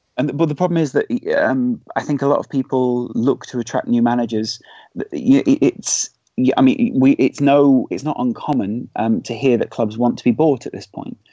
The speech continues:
I think it seems very clear where West Brom wanna move, wanna move with this team. That, you know, they're one of the only clubs that are currently representing that area of the Midlands.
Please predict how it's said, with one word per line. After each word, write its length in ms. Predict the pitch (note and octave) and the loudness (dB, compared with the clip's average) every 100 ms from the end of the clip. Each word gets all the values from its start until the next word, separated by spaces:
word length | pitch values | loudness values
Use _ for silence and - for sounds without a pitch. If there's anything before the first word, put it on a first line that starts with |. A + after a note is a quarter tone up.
| _ - | _ -4
I 40 | |
think 160 | A#2+ A2+ | 0 0
it 40 | |
seems 280 | - C3+ A#2+ | 2 4 4
very 480 | B2 A#2+ A2+ G#2+ A2 _ _ _ | 4 4 4 0 -4 _ _ _
clear 500 | - - C#3 A2 G2 | -8 0 2 2 -2
where 300 | G#2 A2+ A2 | -2 0 0
West 280 | G#2+ G#2+ - | 0 -2 0
Brom 180 | B2 A2 | -2 0
wanna 160 | G#2+ G#2 | 0 2
move, 320 | B2+ C#3 - - | 4 2 -4 -16
wanna 280 | - G#2+ A2 | -12 -6 -2
move 240 | G#2+ A#2+ G#2+ | 2 2 0
with 120 | F#2 | -2
this 160 | G#2 | -4
team. 300 | - F2+ G#2 A#2+ _ _ - | -6 -8 -8 -10 _ _ -4
That, 140 | A2+ | 2
you 120 | A#2+ | 4
know, 80 | A2+ | 4
they're 140 | A#2 | 2
one 160 | A#2 A#2 | 2 2
of 80 | A2+ | 2
the 120 | A2+ | 2
only 160 | C3+ C#3 | 2 0
clubs 280 | - G2 | -2 -6
that 100 | A2 | -6
are 60 | - | -6
currently 280 | - A#2+ F#2+ | -4 -4 -2
representing 720 | G#2+ - G#2+ G#2 A2 G#2+ G#2+ - _ _ _ | -2 -2 -2 -2 0 0 0 -2 _ _ _
that 160 | A#2+ A#2 | -4 0
area 440 | G#2 A2 G#2 G2 | 2 4 4 2
of 100 | - | -2
the 80 | G2+ | -2
Midlands. 580 | G#2 A2+ G2 - - - | 0 0 -4 -8 -8 -10